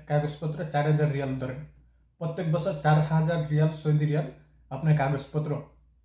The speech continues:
এরপরে আপনি যে দোকানদারি করবেন, আপনাকে শাহাদা সাহিয়া তৈরি করতে হবে, অর্থাৎ বলদিয়া কার্ড, উম, পার্সোনাল একটি বলদিয়া কার্ড থাকে, এই বলদিয়া কার্ড আপনাদের তৈরি করতে হবে। একটি যে আছে রুকসা বলদিয়া, ওইটা না কিন্তু,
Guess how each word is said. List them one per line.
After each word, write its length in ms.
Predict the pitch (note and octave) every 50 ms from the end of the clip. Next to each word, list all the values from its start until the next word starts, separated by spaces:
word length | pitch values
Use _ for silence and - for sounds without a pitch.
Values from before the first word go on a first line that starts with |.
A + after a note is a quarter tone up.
| _ _ _ _ _ _ _ - -
এরপরে 400 | F3 D#3 D3+ D#3 E3 - G#3+ -
আপনি 240 | D3+ D3+ F3 F3+ E3+
যে 100 | F3+ E3+
দোকানদারি 480 | D#3 D#3 D#3 F3+ F3+ D#3+ D#3+ D3+ D3+
করবেন, 340 | D3+ D#3+ D#3+ E3 G3+ A#3 - - _ _ _ _ _ _ _ _
আপনাকে 340 | - D#3 E3 D#3+ D#3+ D3+ E3+ E3 D3+ - -
শাহাদা 340 | - - D#3+ F3+ F3+ F3 E3+
সাহিয়া 500 | D#3 - E3 D#3+ F3+ E3+ E3 D#3 D3 D3+ -
তৈরি 160 | D3+ C#3+ C#3+
করতে 220 | D3 D3+ D3+ - C3+
হবে, 160 | C3 B2+ C3
অর্থাৎ 220 | C3 - - D#3
বলদিয়া 480 | D3 D3 D3 D3 D3+ D3+ D3+ D#3 D#3 D3
কার্ড, 160 | D3 C#3+ - - - - _ _ _ _ _ _ _ _ -
উম, 460 | C#3 C#3 C3 C3 - - E3 D#3 - -
পার্সোনাল 420 | D3 D3 - - D#3 D#3 D#3+ D#3
একটি 160 | D#3 D3 D3+
বলদিয়া 360 | D3+ D3+ D3+ D3+ D3+ D#3 D3+
কার্ড 160 | D3 C#3+ C3 - - -
থাকে, 360 | D3+ D3+ F3 - - - - _ _ _ _ _ _ _ _ _ _
এই 120 | D#3 C#3+ C#3+
বলদিয়া 400 | C#3 C#3+ D3+ D3+ D3+ D3+ D3+ -
কার্ড 220 | D3 C#3+ C#3+ C#3+
আপনাদের 440 | C#3 - D3+ D3+ D3+ D#3 D#3 D#3 - - -
তৈরি 160 | D3 C#3+ C#3
করতে 240 | D3 D3 D3 - C#3
হবে। 160 | B2+ A#2+ A#2 A#2 -
একটি 220 | - D#3 - - D#3
যে 80 | D#3
আছে 200 | E3 E3 - F3
রুকসা 320 | E3 D3+ D#3 D3+ - - D3
বলদিয়া, 460 | D3 D3 D3+ D#3 D3+ D3+ - - - - - - -
ওইটা 200 | - D#3 D#3 D#3
না 120 | D#3 D#3 D3+
কিন্তু, 220 | D3+ D#3+ F3 -